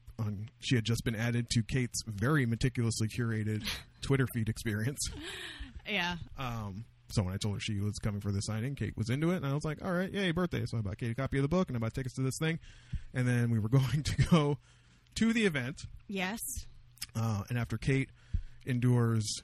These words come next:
Speaker 1: the always just top shelf customer service experience of the Toronto Transit Commission.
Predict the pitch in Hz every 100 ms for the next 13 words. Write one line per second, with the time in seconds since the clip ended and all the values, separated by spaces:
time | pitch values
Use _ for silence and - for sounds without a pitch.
0 | - - - 127 - 143 214 151 110 104
1 | - - - - - - - - - -
2 | 127 110 - - - - - 196 175 -
3 | 160 123 107 - - - - - 175 -
4 | - 151 - 127 139 127 113 - - 127
5 | 110 101 107 104 117 104 107 127 113 117
6 | 107 - 110